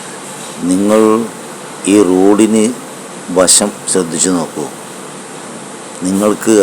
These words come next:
അധികം അഴുക്കൊന്നും കാണാൻ സാധിക്കില്ല. കരുവാരകുണ്ട്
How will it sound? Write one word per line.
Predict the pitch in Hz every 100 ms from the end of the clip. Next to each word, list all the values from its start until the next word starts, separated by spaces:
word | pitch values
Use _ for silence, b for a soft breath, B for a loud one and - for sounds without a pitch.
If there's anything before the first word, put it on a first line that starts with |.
| 90
അധികം | 85 92 101 98 90
അഴുക്കൊന്നും | 92 92 - 107 101 98
കാണാൻ | 90 87 90 87 85 80 - - - - - - - - -
സാധിക്കില്ല. | 80 80 80 73 78 71 - - - - - - - - - - - - - - - - -
കരുവാരകുണ്ട് | 104 95 101 110 110 117 117 120 120